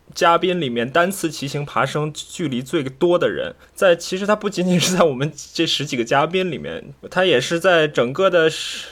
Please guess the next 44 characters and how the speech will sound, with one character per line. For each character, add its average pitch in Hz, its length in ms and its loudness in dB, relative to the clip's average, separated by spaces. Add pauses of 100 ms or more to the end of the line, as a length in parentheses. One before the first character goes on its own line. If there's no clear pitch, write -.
(100)
我 135 140 -8
不 147 80 -8
知 170 80 -2
道 175 180 6
如 156 160 0
果 185 100 2
有 135 200 6
世 196 200 -4
界 185 160 2
排 139 280 -2
名 131 180 -6
的 131 80 -4
话， 131 180 0
他 139 140 -4
可 127 140 -10
能 117 160 -6
也 113 100 -6
会 123 160 -6
排 95 260 -6
上 117 280 -4
前-， 95 360 -10
前 110 200 -6
面 135 120 -4
若 135 160 -2
干 127 160 0
名 110 240 -8
吧。 117 180 -4 (220)
他 220 300 4
的 214 140 2
这 175 160 -2
个 151 80 -2
骑 156 240 -8
车 175 240 -2
现 165 180 -6
在 147 140 -2
成 139 280 -10
为 160 120 0
了 170 80 0
一 165 80 -4
种 131 200 -4
很 113 200 -10
流 104 180 -6
行 120 220 -8
的 131 200 -4